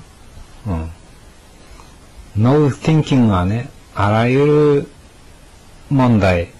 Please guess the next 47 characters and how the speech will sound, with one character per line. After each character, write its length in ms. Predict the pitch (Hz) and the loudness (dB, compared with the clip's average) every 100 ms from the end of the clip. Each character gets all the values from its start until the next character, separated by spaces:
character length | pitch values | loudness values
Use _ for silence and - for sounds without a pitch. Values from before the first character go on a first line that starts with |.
| - | -8
ト 80 | - | -2
ラ 140 | 131 | 0
ブ 120 | 123 127 | 2 2
ル 120 | 131 135 | 4 2
を、 120 | 98 - - - - - - - - - - - - - | 0 -4 -20 -20 -20 -20 -20 -20 -20 -20 -20 -20 -20 -20
こ 260 | - 104 85 - - - - - - - - - | -10 -10 -10 -18 -20 -20 -20 -20 -20 -20 -18 -14
う、 40 | 123 - | -14 -12
こ 160 | - | -10
う 60 | 131 | -6
い 20 | |
う 100 | 120 | -4
の 80 | 101 | -6
で 60 | 92 | -10
消 220 | - 117 | -14 -16
し 80 | - | -14
て 120 | 113 | -12
し 180 | - 101 | -10 -10
ま 60 | |
う。 760 | 98 - - - - - - 101 | -14 -20 -20 -20 -20 -20 -18 -14
や 60 | |
る 60 | 95 | -14
ん 40 | |
で 120 | - - | -14 -18
す 60 | 123 | -18
ね。 80 | 131 - - - - - - - - - - - - - - - - - | -20 -20 -20 -20 -20 -20 -20 -20 -20 -20 -20 -20 -20 -20 -20 -20 -20 -16
こ 140 | 143 | -14
こ 160 | 120 139 | -6 -4
に 260 | 127 113 110 - | -2 -4 -6 -10
悩 400 | 113 117 117 117 | -8 -4 -4 -2
み 100 | 127 | -4
っ 40 | |
て 180 | 123 - | -8 -8
い 40 | 131 | -6
う 20 | |
の 100 | 127 | -6
が 80 | 117 | -8
あ 40 | |
っ 60 | - | -6
た 140 | 123 | -8
と 160 | 120 113 | -8 -10
す 140 | - | -10
る 120 | 110 | -10
で 140 | 95 90 | -10 -12
し 80 | 123 | -12
ょ。 140 | 139 - - - - - - 104 | -14 -16 -20 -14 -14 -14 -18 -12
悩 540 | 104 104 104 104 101 98 | -10 -8 -8 -10 -10 -8
み。 240 | 107 110 | -8 -10